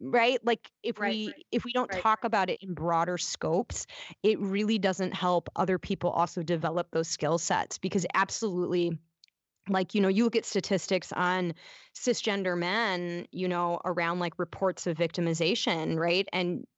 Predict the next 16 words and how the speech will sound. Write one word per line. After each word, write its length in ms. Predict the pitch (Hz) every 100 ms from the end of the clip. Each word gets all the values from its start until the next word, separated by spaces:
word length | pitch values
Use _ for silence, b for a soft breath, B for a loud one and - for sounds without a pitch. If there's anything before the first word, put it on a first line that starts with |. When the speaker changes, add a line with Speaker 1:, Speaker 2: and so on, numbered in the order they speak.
| _ -
Speaker 1:
we 240 | 180 220
know 340 | 214 190 202 226
that 120 | 185
it's 120 | 170
drastically 560 | - 180 170 - 175 170
underreported, 880 | 165 165 160 160 - - 87 69 - B B -
and 180 | 202 185
we're 80 | 180
seeing 520 | - 214 214 214 185
higher 460 | 160 - 196 196 190
and 120 | 175
higher 300 | 170 170 175
degrees 460 | 165 160 165 165 165
of 120 | 160
people 400 | 175 165 165 160
reporting 440 | 170 - 180 170